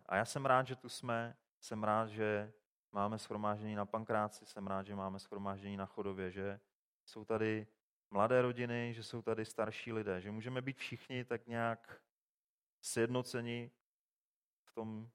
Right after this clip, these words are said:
společném zájmu nebo v těch společných věcech, o které nám jde. A,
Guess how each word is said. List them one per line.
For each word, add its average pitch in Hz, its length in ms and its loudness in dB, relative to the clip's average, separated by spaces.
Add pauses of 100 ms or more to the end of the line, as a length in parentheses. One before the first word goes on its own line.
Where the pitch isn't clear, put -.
(120)
společném 110 1000 0 (600)
zájmu 101 480 2
nebo 101 380 -6 (160)
v - 40 -20
těch - 160 -14
společných 107 480 -6
věcech, 104 360 -6
o 101 60 -8
které 101 220 -6
nám 98 260 -2
jde. 90 260 -4
A, 90 240 -10